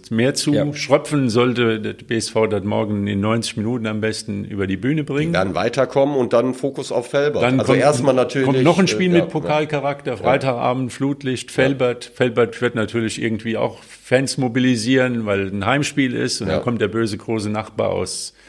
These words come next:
Speaker 1: Wuppertal und da wird eine entsprechende Stimmung sein
Speaker 3: Ja.
Speaker 1: und dann kommt's auch, sollten die, sollte der Fußballverband einen guten Schiri schicken, weil das kann hektisch werden,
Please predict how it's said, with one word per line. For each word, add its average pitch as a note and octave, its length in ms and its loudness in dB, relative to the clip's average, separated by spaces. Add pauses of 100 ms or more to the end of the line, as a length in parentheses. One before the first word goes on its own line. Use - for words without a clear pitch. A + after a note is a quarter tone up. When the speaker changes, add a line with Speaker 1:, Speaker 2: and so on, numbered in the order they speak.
(220)
Speaker 1:
Wuppertal D3+ 680 2
und G#2 200 -4
da G2 120 0
wird G#2+ 160 0
eine G2+ 100 -4
entsprechende G2 600 -2
Stimmung D#3 400 -2
sein C3+ 260 0
Speaker 3:
Ja. F2+ 80 4
Speaker 1:
und A2 140 0
dann F#2+ 320 -2 (280)
kommt's C3 280 2
auch, G2+ 320 2
sollten A#2 340 0
die, G#2 300 0
sollte A2 280 2
der G2+ 220 4 (500)
Fußballverband A2 800 0
einen G2+ 100 -4
guten G#2+ 200 0
Schiri C#3+ 380 2
schicken, C#3 460 0
weil F#2+ 120 2
das F#2+ 160 0
kann G#2 160 -4
hektisch A#2+ 420 -4
werden, B2 340 0